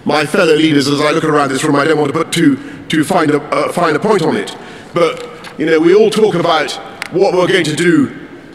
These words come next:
i-, in twenty fifty or twenty sixty. I don't think it will escape the, the notice of the crowds of, of young people outside, the billions who are watching ar-, around the world, half of the population of the world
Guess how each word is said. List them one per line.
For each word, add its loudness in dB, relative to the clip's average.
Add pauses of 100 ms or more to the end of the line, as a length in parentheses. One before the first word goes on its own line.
(120)
i-, 0
in 2
twenty 0
fifty -2 (640)
or -4
twenty 0
sixty. -2 (1900)
I -2
don't 4
think -2
it 0
will 2
escape -2
the, 2
the 0
notice 2
of -2
the -2
crowds 0
of, 0 (320)
of 0
young 2
people 0 (640)
outside, 0
the -2
billions 2
who 2
are 4
watching 2
ar-, 2
around 0
the 0
world, 2
half 0
of -2
the -2
population 0
of 0
the 0
world 0